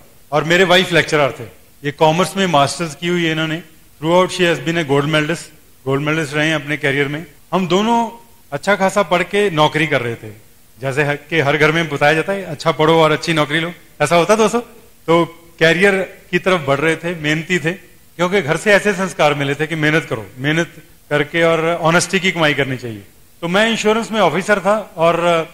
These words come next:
एक बड़ी company में, और मेरे wife, जैसे मैंने बताया, lecturer थे, teach करते थे। तो हमारा कुछ ही time हुआ था शादी हुए को और एक बेबी था, डॉटर थी हमारी, उसका नाम हर्षल था, तब वो छोटी थी।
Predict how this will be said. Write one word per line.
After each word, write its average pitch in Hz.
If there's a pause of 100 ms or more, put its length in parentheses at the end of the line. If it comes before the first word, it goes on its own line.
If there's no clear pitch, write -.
(140)
एक 139
बड़ी 151
company 165
में, 180
और 170
मेरे 160
wife, 160 (580)
जैसे 135
मैंने 151
बताया, 143
lecturer 143
थे, 156
teach 143
करते 151
थे। 147 (380)
तो 151
हमारा 156
कुछ 170
ही 208
time 180
हुआ 170
था 175
शादी 151
हुए 160
को 170 (380)
और 131 (540)
एक 135
बेबी 139
था, 156
डॉटर 139
थी 147
हमारी, 151 (360)
उसका -
नाम 143
हर्षल 135
था, 143
तब 147
वो 139
छोटी 143
थी। 151